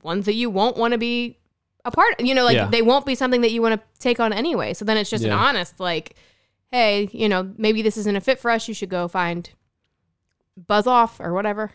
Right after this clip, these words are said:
Speaker 1: however you wanna say it.
Speaker 2: Yeah, you can buzz
Speaker 1: <laughs>
Speaker 2: off.
Speaker 1: Um,
Speaker 2: Click.
Speaker 1: yeah. But yeah, I,
Speaker 2: Yeah.
Speaker 1: It's such a hard position to be in because I do wanna let people know, but at the same time,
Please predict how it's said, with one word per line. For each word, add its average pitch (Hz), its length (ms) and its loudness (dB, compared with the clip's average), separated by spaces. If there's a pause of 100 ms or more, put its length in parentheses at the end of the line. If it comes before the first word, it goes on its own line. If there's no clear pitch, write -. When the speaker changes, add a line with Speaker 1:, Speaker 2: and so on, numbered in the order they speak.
Speaker 1:
however 208 240 -2
you 226 60 0
wanna 220 120 0
say 185 280 -4
it. - 40 -2
Speaker 2:
Yeah, 156 260 4
you 123 160 2
can 135 200 4
buzz 180 320 4
Speaker 1:
<laughs> - 0 -
Speaker 2:
off. 185 340 6 (520)
Speaker 1:
Um, 220 320 0
Speaker 2:
Click. 190 420 0 (220)
Speaker 1:
yeah. 208 300 -4 (1600)
But 220 360 0
yeah, 277 280 0
I, 269 160 2
Speaker 2:
Yeah. 170 220 2 (400)
Speaker 1:
It's 311 140 -6
such 453 200 -2
a 392 40 -2
hard 339 180 2
position 269 380 -4
to 214 80 -6
be 185 140 -4
in 170 120 -6
because 220 200 -6
I 240 100 0
do 285 200 -4
wanna 302 180 0
let 247 140 0
people 220 220 -6
know, 208 460 0 (1400)
but 214 400 4 (200)
at 202 100 -6
the 202 60 -8
same 208 220 -4
time, 285 400 0